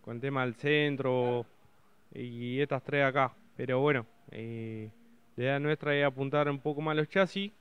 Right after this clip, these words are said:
mantener los motores fijos poco para no,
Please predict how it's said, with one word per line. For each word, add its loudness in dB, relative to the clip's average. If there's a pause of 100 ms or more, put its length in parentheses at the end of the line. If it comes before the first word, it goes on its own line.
(160)
mantener 0
los 2
motores 0 (500)
fijos -2 (100)
poco 2
para 0
no, -4